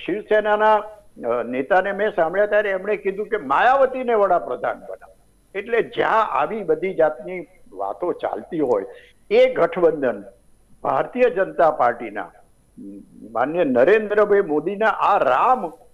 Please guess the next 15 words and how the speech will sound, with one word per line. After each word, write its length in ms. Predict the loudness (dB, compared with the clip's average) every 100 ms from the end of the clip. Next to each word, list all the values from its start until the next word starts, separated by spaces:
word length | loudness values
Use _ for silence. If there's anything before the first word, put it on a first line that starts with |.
| -18
અ, 300 | -4 -2 -2 -2
હેતુનો 520 | -4 -2 -4 -2 -2 -4 -8 -20 _ _ -4
કેટલો 720 | -2 -2 2 4 6 4 -4 -10
વિરોધ 360 | -4 2 2 2
કરી 320 | 0 -2 -2
શકશે, 340 | -6 -6 -4
એની 320 | -2 0 -2 -2
સામે 280 | -2 -2
કેટલું 420 | -6 -4 -4 -6 -4
ફાવશે, 480 | 0 2 2 0 -2 -4 _ _
એ 40 | 0
બહુ 280 | 2 2 2
મોટો 240 | 0 0
પ્રશ્ન 500 | -2 -6 -8 -12 -14
છે. 340 | -14 -20 _